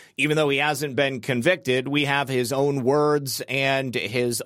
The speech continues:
own testimony in the form of text messages, emails, videos, pictures,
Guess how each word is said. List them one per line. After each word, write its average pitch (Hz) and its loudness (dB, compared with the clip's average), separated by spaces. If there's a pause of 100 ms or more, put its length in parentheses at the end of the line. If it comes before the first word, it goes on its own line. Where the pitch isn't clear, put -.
own 147 2
testimony 147 -2
in 127 -2
the 127 -6
form 147 0
of 127 -4
text 143 -4
messages, 143 -2
emails, 151 2
videos, 143 0
pictures, 151 -2